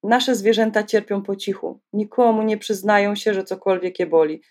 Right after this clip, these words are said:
A już takimi mistrzami w maskowaniu jakiegokolwiek bólu są koty,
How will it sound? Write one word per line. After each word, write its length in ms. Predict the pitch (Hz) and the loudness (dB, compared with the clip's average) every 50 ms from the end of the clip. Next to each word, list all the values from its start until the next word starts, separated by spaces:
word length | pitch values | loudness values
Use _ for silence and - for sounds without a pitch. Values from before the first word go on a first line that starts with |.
| _ _ _ | _ _ _
A 60 | - | 4
już 180 | 202 208 202 - | 4 4 2 0
takimi 580 | 214 208 208 - 240 233 226 226 220 208 196 | -2 -2 -2 0 2 2 4 4 4 4 2
mistrzami 800 | 208 208 220 220 208 - - - - - - - - 240 196 202 | 2 2 0 0 -2 -6 -8 -6 0 2 2 2 2 2 0 -2
w 80 | 196 - | -2 0
maskowaniu 560 | 196 190 208 208 - - 196 220 247 247 240 | 0 0 0 2 0 0 2 2 2 2 2
jakiegokolwiek 800 | 208 202 208 226 208 185 190 190 - 226 220 196 208 - 170 165 | 0 -2 -2 -2 -4 -4 -4 -2 0 0 2 2 0 -2 -2 -2
bólu 200 | 185 202 226 240 | 0 0 2 2
są 260 | 240 - 269 254 262 | 0 0 0 -2 0
koty, 480 | - 269 220 202 - - 208 233 285 | 2 0 0 0 0 2 2 2 2